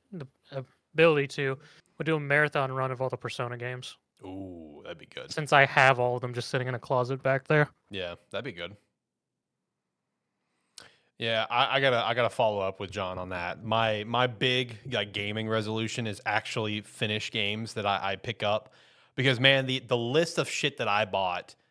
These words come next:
Speaker 2: this year, and, and, and a couple of 'em didn't even play, like, you know, at all. Never even played it once. I just bought it and just have it. Like, it, dude, it's,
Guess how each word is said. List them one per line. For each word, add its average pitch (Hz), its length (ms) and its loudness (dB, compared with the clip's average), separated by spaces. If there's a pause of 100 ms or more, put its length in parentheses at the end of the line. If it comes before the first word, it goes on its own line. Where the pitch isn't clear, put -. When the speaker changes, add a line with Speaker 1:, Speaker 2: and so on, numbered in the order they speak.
(160)
Speaker 2:
this 113 320 -6
year, 98 440 -8 (480)
and, 135 220 2
and, 151 220 4
and 156 220 2
a 123 60 0
couple 170 360 4
of 110 120 -2
'em 107 300 -4 (180)
didn't 147 220 2
even 113 260 -2
play, 110 500 -2 (320)
like, 101 280 2 (200)
you 120 160 -4
know, 104 140 -4
at 110 180 2
all. 98 340 0
Never 120 320 0
even 110 300 -4
played 107 300 -2
it - 80 -6
once. 104 400 -4
I 101 100 -4
just 101 180 -8
bought 95 240 0
it 101 40 -6
and 92 120 -10
just 87 120 -12
have 95 240 -4
it. 107 180 -6
Like, 92 140 -6 (160)
it, 131 160 -10
dude, 123 160 0
it's, - 180 -6